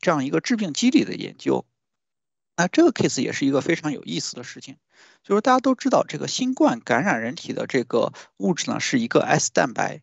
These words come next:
S 蛋白呢，就是一种类似于 Y 字形的这样的一个结构。然后专家们呢，就已经意识到它 Y 字形的话，它就是上面相当于有两个分叉儿，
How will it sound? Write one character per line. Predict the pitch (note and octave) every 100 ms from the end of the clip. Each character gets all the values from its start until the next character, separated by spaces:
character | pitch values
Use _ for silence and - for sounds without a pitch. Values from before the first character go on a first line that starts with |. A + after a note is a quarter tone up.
| _ _ _ _
S | A#3 -
蛋 | D4+ A3+
白 | C#3 B2
呢， | C3+
就 | - C#3 B2 - _
是 | - - C3
一 | D3
种 | A2+ B2
类 | G#3
似 | E3+ B2+
于 | B2+
Y | D#3 A3 C4
字 | D4+ C4+
形 | - A#2
的 | A2
这 | -
样 | A#2+
的 | A2+
一 | -
个 | A#2+
结 | A#2 -
构。 | - - - _ _ _ _ - _ _
然 | F3
后 | G3+
专 | F#3+ C#4
家 | C4 D4+
们 | C#4+ D3
呢， | C3 - _
就 | - F3
已 | A#2
经 | A#2 F3+
意 | B3+
识 | C#4+ -
到 | - -
它 | - F#3
Y | F3+ G3 C#4+
字 | C#4 -
形 | -
的 | A#2+
话， | A#2+ - -
它 | D#3
就 | D#3+
是 | C#3 C3 A#2+
上 | B2+ F3 D3
面 | A#2
相 | D3+ D3+
当 | C3+
于 |
有 | B2 E3
两 | C#3+ -
个 | B2+
分 | - F2+
叉 | -
儿， | -